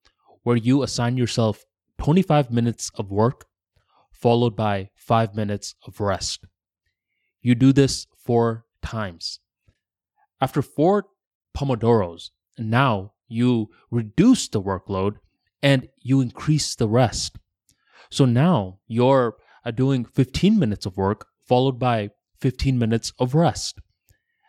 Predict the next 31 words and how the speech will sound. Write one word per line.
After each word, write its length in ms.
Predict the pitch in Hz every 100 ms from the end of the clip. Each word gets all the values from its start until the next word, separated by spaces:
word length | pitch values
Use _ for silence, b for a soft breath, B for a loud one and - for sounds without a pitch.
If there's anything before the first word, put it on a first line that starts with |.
| _
Uh, 100 | 127 113
this 160 | 170 262
is 140 | 208
what 100 | 185
I 80 | 160
call 180 | - 135
the 100 | 110
traditional 640 | - 107 110 113 110 101
way 200 | 107 101
to 140 | 101
do 180 | 101 104
the 120 | 101
Pomodoro 680 | 98 101 104 101 104 98 95
technique. 420 | - - 110 113 _ _ b b b
I 40 | 120
think 200 | - 135
that's 180 | 123 -
fine, 420 | - 113 117 120 _ _ b b b
but 100 | -
your 120 | 113 107
boy 460 | 107 143 120 98 _ _ _
has 200 | - 120
a 220 | 120 113 104 - _ _ -
remix 480 | 113 175 139 - -
to 180 | 98 90
it. 160 | 82 - _ _ _ _ _ _
I 60 | -
call 260 | - 156 160
it 80 |
the 60 | 127
Pomodoro 720 | - 131 131 117 120 120 117